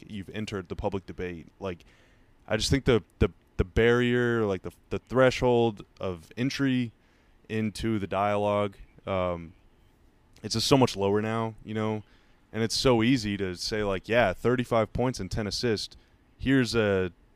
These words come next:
you know, here's a one-minute highlight video." Um, how do we get people to get really mad about it? Let's just put, like, "Is he gonna be Rookie of the Year now?" And then, you know, people will retweet it and say, "F no," or "F yeah," and it'll just be,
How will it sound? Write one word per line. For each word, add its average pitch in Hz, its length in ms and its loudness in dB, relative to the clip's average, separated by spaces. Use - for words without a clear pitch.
you 107 140 -6
know, 90 120 -2
here's 110 200 -2
a 98 220 0
one-minute 107 540 -2
highlight 113 400 0
video." 98 520 0
Um, 90 540 0
how 123 240 2
do 123 120 2
we 120 100 0
get 123 180 0
people 123 280 -2
to 113 60 -2
get 110 140 -2
really 123 240 2
mad 127 240 2
about 104 260 2
it? 123 140 0
Let's 113 160 -2
just - 160 -8
put, 123 160 -4
like, 113 260 -2
"Is 104 220 -8
he 120 160 -2
gonna 131 180 2
be 135 120 4
Rookie 143 300 2
of 147 60 2
the 156 80 4
Year 165 200 2
now?" 196 360 0
And 107 200 -6
then, 104 320 -4
you 104 80 -6
know, 98 100 0
people 104 260 -6
will 98 140 0
retweet 104 400 -4
it 104 200 0
and 92 220 -6
say, 95 280 -4
"F 98 220 -4
no," 101 260 0
or 90 260 0
"F 101 240 -2
yeah," 98 320 0
and 98 260 -6
it'll 101 200 -2
just 95 240 -8
be, 95 320 -4